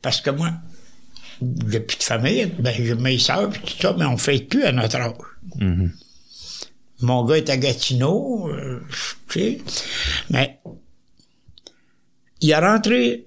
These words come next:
Speaker 1: il m'a rentré dans sa famille, mais il a rentré dans ma famille.
Speaker 2: Ouais, et je pense que c'est quelqu'un de très important pour toi, puis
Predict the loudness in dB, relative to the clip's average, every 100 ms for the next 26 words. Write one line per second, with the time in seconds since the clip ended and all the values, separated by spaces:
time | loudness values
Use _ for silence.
0 | 0 4 6 6 6 6 4 4 4 4
1 | 4 4 4 4 4 6 6 6 6 6
2 | 4 4 4 4 4 4 4 4 4 2
3 | -4 -12 -14 -14 -8 0 2 4 4 4
4 | 4 2 2 6 6 6 2 4 4 6
5 | 6 4 2 4 4 2 -2 2 4 4
6 | 4 4 4 2